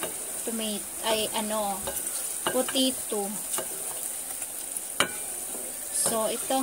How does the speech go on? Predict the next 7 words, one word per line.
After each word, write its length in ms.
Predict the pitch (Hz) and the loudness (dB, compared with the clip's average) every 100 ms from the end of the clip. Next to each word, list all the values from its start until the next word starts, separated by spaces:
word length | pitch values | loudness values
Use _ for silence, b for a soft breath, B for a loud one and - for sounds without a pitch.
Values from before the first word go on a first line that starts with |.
| 262 | 4
ha, 400 | 240 240 254 277 269 - 214 - - | 4 6 6 4 2 -2 -2 -2 -2
siguro 480 | 233 240 247 262 269 262 | 0 2 6 6 6 4
mga 400 | 240 233 233 220 | 0 4 4 4
ano 160 | 262 | 4
pa 240 | 262 262 240 | 4 2 4
ako 80 | 262 | 4
nito 480 | 247 247 - 226 | 4 2 2 4